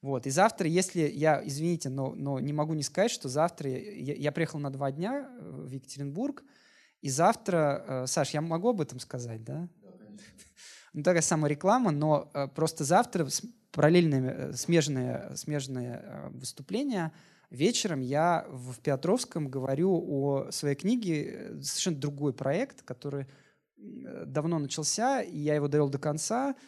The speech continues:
Speaker 1: А, для серии "Жизель" я написал биографию русского критика Николая Добролюбова. Поэтому я вас приглашаю, если кто сможет, то мы завтра в семь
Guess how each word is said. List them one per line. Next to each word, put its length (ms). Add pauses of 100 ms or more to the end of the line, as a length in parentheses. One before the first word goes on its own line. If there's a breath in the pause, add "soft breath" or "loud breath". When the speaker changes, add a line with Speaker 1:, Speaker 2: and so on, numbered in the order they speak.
(320 loud breath)
Speaker 1:
А, 180
для 120
серии 280
"Жизель" 680
я 80
написал 300
биографию 560
русского 300
критика 360
Николая 280
Добролюбова. 680
Поэтому 280
я 60
вас 100
приглашаю, 540
если 200
кто 200
сможет, 460
то 200 (420 soft breath)
мы 120
завтра 400
в 200
семь 520